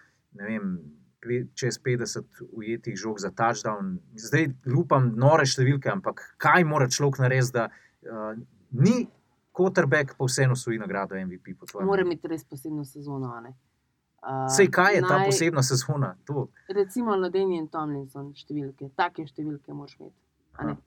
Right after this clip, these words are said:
Speaker 2: Take številke. Liga N F L je, Američani pravijo temu quarterback driven league, a ne. Quarterback je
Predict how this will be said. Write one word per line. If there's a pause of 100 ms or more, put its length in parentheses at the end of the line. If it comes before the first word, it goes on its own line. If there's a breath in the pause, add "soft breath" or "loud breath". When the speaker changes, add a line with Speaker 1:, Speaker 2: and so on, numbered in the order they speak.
(520)
Speaker 2:
Take
številke.
Liga
N
F
L
je,
Američani
pravijo
temu
quarterback
driven
league,
a
ne. (640)
Quarterback
je